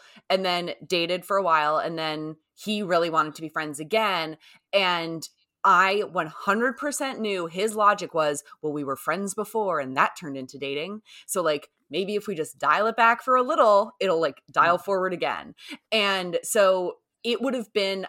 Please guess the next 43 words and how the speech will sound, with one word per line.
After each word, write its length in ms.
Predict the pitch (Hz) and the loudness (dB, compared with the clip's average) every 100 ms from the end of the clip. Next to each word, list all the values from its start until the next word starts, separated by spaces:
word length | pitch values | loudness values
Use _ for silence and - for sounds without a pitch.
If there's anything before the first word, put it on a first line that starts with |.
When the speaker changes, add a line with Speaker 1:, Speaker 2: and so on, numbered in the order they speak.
| - | -4
Speaker 1:
I 200 | 160 180 | 0 0
think, 440 | 214 180 170 220 - _ _ _ _ | 0 -4 -4 -6 -10 _ _ _ _
wrong 680 | 151 135 170 214 147 90 113 _ | -14 -2 0 2 0 -6 -14 _
for 160 | - 180 | -4 -4
me 340 | 165 170 165 160 - | -4 -6 -6 -8 -8
to 320 | 180 165 165 | -6 -6 -6
sort 160 | - 160 | -10 -8
of, 60 | 160 | -8
like, 100 | 160 | -6
allow 400 | 170 147 151 160 | -4 2 4 4
that 220 | 156 143 | 4 0
friendship 360 | - 151 143 156 | -2 -10 -8 -12
to 80 | 160 | -12
continue 540 | 151 147 180 175 160 | -14 -12 -8 -6 -6
because 300 | 147 151 165 147 | -8 -8 -10 -8
it 120 | 165 | -8
would 140 | 143 156 | -4 -4
have, 220 | 151 - _ _ _ | -4 -6 _ _ _
'cause 160 | 214 - | -12 -2
I 200 | 208 190 | 4 4
knew 180 | 185 165 | 2 0
it 80 | 156 | -2
was 120 | 143 | -2
over. 420 | 143 92 - - - - - - | -8 -8 -12 -14 -18 -20 -20 -20
Speaker 2:
Yeah, 280 | - 143 139 143 | -20 -16 -14 -14
something 320 | - 208 240 | -10 -8 -6
that 120 | 247 | -4
I 200 | 254 175 175 | 2 2 4
went 240 | 170 160 | 0 -2
through, 380 | 165 147 139 135 | -6 -4 -4 -4
um, 580 | - 139 139 139 139 131 _ _ _ _ _ _ | -6 -6 -6 -8 -12 -16 _ _ _ _ _ _
I 260 | 156 160 156 | -2 0 0
went 160 | 160 160 | -2 -2
through 80 | 175 | -4
a 40 | |
breakup 280 | 165 151 151 | -2 -4 -6
about 280 | 156 139 - _ _ - | -2 -4 -4 _ _ -18
two 180 | - 196 | -10 -6
years 340 | 180 160 139 | -2 -2 -4
ago 220 | 147 143 | -6 -6
now, 420 | 139 131 123 123 - | -4 -4 -4 -6 -8
and 240 | 147 156 | -8 -6
then 540 | 147 143 143 135 135 | -4 -4 -6 -8 -14